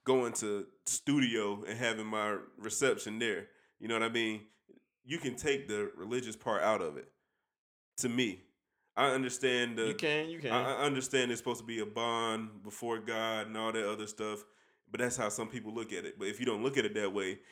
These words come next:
Speaker 1: and you just feel like, "Okay, we wanna be lifelong partners, and we wanna put all our money together, all our benefits together,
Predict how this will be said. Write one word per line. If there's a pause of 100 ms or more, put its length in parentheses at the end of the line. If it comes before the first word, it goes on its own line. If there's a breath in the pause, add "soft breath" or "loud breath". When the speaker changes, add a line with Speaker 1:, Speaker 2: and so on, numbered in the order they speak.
(160 loud breath)
Speaker 1:
and
you
just
feel
like,
"Okay,
we
wanna
be
lifelong
partners,
and (320 loud breath)
we
wanna
put
all
our
money
together,
all
our
benefits
together,